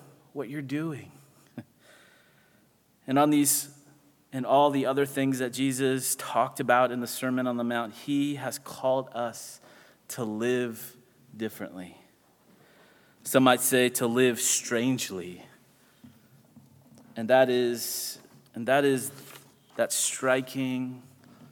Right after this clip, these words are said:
and beautiful, visible alternative to being human in this world. It is hard and narrow,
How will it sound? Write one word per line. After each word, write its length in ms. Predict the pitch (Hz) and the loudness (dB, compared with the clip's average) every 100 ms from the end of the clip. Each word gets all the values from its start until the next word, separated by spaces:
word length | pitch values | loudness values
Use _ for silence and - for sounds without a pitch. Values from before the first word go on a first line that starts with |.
| - - | -20 -16
and 160 | 110 98 | -14 -10
beautiful, 920 | 117 127 123 120 123 120 120 123 120 - - - _ - - - | -6 -4 -4 -6 -4 -2 -2 -4 -10 -20 -20 -20 _ -20 -20 -16
visible 760 | 113 110 135 127 127 123 120 110 | -4 2 2 2 0 2 2 2
alternative 720 | 117 - - 127 110 117 113 | 0 -2 -4 -4 -4 -4 -6
to 120 | - 117 | -8 -8
being 360 | 107 127 123 | -2 0 -2
human 640 | - - 123 120 113 107 101 - | -4 -4 -4 -2 -4 -8 -14 -18
in 100 | 110 | -16
this 300 | 101 - - | -12 -12 -10
world. 420 | 98 92 95 - - - _ _ - - - _ _ _ | -10 -10 -12 -20 -20 -20 _ _ -20 -20 -20 _ _ _
It 140 | 127 117 | -10 -8
is 140 | 110 | -6
hard 640 | - - 117 117 107 104 - - - _ _ - | -8 -4 2 2 2 -4 -12 -20 -20 _ _ -12
and 160 | 98 | -10
narrow, 440 | 95 95 92 92 | -8 -8 -8 -12